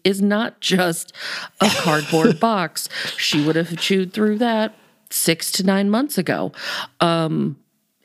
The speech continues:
Speaker 1: it is actually a drawer that closes and is actively needs to be opened.
Speaker 2: Now, when you discovered these socks, was your sock drawer open?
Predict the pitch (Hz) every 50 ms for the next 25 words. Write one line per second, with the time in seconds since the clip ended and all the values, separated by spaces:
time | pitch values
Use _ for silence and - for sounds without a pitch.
0 | _ - 233 240 247 277 311 339 339 320 262 - - 185 202 226 - - - -
1 | 254 240 226 226 214 214 214 214 - - 185 196 190 - - 185 202 240 294 294
2 | 196 156 143 143 151 165 170 - - - - - _ - 196 190 - - - -
3 | 220 240 269 302 285 - - - 85 82 87 92 - - - - - - - -
4 | - _ _ - 190 185 180 180 180 180 175 170 - - - - _ _ _ _
5 | _ _ _ _ _ _ _ _ _ _ _ _ _ _ _ _ _ _ _ -
6 | - 208 214 233 247 - - 262 247 214 208 202 196 190 190 190 190 202 190 -
7 | - - 214 180 196 185 175 185 220 247 - - - - 65 64 - - - -
8 | - - _ _ _ _ _ _ _ - - - - - - - - - - -
9 | - - - - - _ _ _ _ _ _ _ _ _ _ _ _ _ - -
10 | - - - - - - - 170 165 156 151 160 165 165 160 165 160 156 156 175
11 | 156 156 - - - - 214 202 214 208 190 175 170 156 143 131 - - 135 127
12 | 120 - - - 156 151 147 139 156 147 147 139 131 - - - 143 143 147 -
13 | 156 156 143 131 127 - - - 143 135 - - - - - -